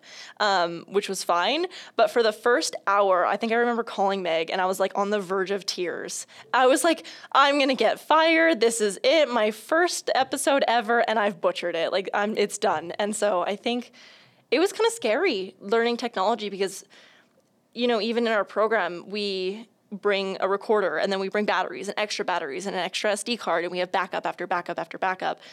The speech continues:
But for technology like that, there's only so many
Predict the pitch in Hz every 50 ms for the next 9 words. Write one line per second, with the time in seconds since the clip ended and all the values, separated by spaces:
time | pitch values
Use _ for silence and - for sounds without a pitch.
0 | - - - - - _ - 262 254 - 277 269 - 247 247 - 220 226 262 311
1 | 349 - 294 254 208 214 196 185 - 214 233 233 208 175 214 208 202 226 240 254
2 | 240 233 - 233 220 226 226 214 202 196 190